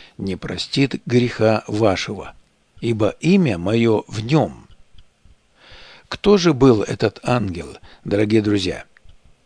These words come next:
Некоторые места Священного Писания проливают свет на этот вопрос. Например, в первом послании к Коринфянам, в десятой главе,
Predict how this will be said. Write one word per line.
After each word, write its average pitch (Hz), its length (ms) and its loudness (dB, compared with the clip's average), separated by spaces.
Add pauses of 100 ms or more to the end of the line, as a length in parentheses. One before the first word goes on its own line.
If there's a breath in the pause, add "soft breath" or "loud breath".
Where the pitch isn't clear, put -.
Некоторые 127 540 0
места 98 640 -2
Священного 101 560 -2
Писания - 580 -2 (720 loud breath)
проливают 143 760 4
свет - 640 -2
на 110 220 0
этот 110 260 -2
вопрос. - 580 -8 (500)
Например, 104 600 -6
в - 100 -20
первом 107 360 0
послании 107 540 -2
к - 20 -8
Коринфянам, 107 640 0
в 78 80 -18
десятой 101 420 0
главе, 127 360 2